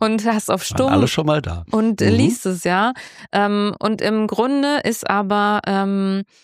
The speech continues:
Speaker 1: die ursprüngliche Anforderung wohl mal gewesen, dass natürlich für gehörgeschädigte Menschen zu
Speaker 2: Mhm.
Speaker 1: machen. Tatsächlich ist der Kontext, in dem es benutzt wird, aber so vielfältig mittlerweile, dass dieses Feature von, ich weiß nicht, wie viel Prozent es benutzt wird, aber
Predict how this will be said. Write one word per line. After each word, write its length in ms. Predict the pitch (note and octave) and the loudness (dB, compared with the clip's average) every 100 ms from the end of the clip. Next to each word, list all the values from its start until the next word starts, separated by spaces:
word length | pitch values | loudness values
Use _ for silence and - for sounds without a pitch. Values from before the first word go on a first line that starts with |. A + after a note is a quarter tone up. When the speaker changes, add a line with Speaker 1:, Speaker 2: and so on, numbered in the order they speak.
| _ _ | _ _
Speaker 1:
die 140 | G3 G#3+ | -4 0
ursprüngliche 560 | C4 C#4+ B3 A3+ G#3+ | 0 0 0 0 0
Anforderung 800 | - B3+ - A3+ G#3+ G3+ G#3+ G#3+ | 0 -2 0 -2 0 0 0 0
wohl 140 | G3+ G3 | 0 2
mal 240 | G3 F#3+ | 2 0
gewesen, 640 | F#3 F3+ F#3+ G#3+ A3 A3 - | 0 0 2 2 2 0 0
dass 160 | G3 | -2
natürlich 460 | G3 F#3+ - G3+ G#3+ | -2 -2 -2 -2 -2
für 180 | - G3+ | 0 0
gehörgeschädigte 840 | G#3 A3+ D4 A3+ - F#3 F3 - | 2 2 2 0 0 0 -2 -4
Menschen 340 | F3+ F3 F3+ G3 | -2 -2 -4 0
zu 120 | G3 | 2
Speaker 2:
Mhm. 60 | F#3 | 4
Speaker 1:
machen. 360 | F#3 A#3+ C#4+ | 2 2 -2
Tatsächlich 560 | C#4+ G3+ G#3+ A3 - G#3+ | -2 -4 -2 -2 -2 -4
ist 200 | G3+ - | -4 -2
der 120 | F#3+ | -2
Kontext, 520 | - D4 G#4+ A3 - | 0 -2 0 -2 -2
in 80 | G3 | -2
dem 140 | F#3+ | 0
es 100 | F#3+ | -2
benutzt 520 | - F3+ B3 - - E3+ | -2 0 0 -2 -4 -2
wird, 180 | G3 A#3 - - - | -2 -2 -16 -10 -4
aber 260 | F#3 F#3+ | 0 0
so 200 | F#3+ C#4 | 2 0
vielfältig 720 | - - E4+ - F3+ D#3+ E3+ - | 0 0 0 0 -2 -2 -4 -6
mittlerweile, 800 | E3 E3+ E3 D#3+ D#3 D#3+ G3 D#4+ - - - _ | -4 -4 -2 -2 -2 -2 -2 -4 -10 -20 -20 _
dass 460 | - F#3+ G3+ - - - | 0 0 0 -4 -10 -2
dieses 300 | A3 A#3+ B3+ | 0 0 -2
Feature 500 | - G#3 - G#3 A#3+ | 0 -2 0 0 0
von, 560 | C#4 G#3+ G3 A3 B3 C4 | 0 -2 0 0 0 -4
ich 140 | - F#3+ | -4 -2
weiß 160 | B3+ | 0
nicht, 80 | B3+ | 0
wie 80 | G3 | -2
viel 120 | G3 | -2
Prozent 500 | G3 G#3 F#3 A#3 A3 | 0 -2 0 0 0
es 100 | G3+ | -2
benutzt 460 | F#3 G3 A3+ F4 - | -2 -2 -2 -2 -2
wird, 160 | F3+ - | -2 0
aber 300 | F#3 F#3 | 0 0